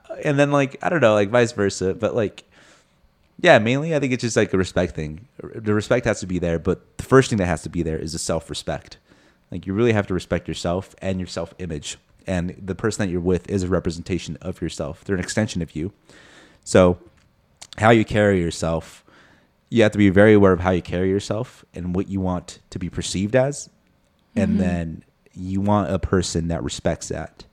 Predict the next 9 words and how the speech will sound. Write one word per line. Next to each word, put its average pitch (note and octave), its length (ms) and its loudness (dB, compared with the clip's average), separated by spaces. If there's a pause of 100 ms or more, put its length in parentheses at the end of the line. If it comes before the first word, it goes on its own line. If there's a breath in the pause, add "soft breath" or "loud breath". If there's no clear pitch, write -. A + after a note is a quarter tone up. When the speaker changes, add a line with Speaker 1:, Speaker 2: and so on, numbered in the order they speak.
(300)
Speaker 1:
and, E2+ 440 -10 (720 soft breath)
um, A2 560 -16 (320)
follows F#2+ 320 -4
that D2 160 -4
to E2 80 -10
a D#2 40 -8
certain C2+ 200 -12
degree. D#2 260 -8 (220)
Speaker 2:
Yeah. A3+ 340 -6